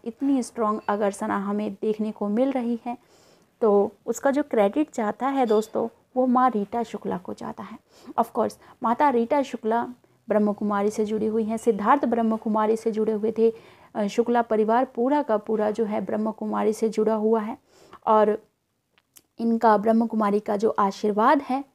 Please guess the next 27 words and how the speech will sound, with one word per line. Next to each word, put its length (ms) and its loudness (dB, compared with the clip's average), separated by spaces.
वो 80 2
हमेशा 600 0
शुक्ला 360 0
परिवार 440 -2
पर 220 -8
बना 220 -2
रहता 300 -6
है। 240 -6
और 220 0
आप 160 -4
सब 220 -6
तो 60 0
अच्छे 260 2
से 160 2
जानते 320 2
हैं 160 0
कि 80 0
सिद्धार्थ 460 4
शुक्ला 380 2
जी 120 -4
का 220 -2
जो 120 0
अंतिम 360 -4
संस्कार 500 -6
था 160 0
वो 300 2
भी 300 -8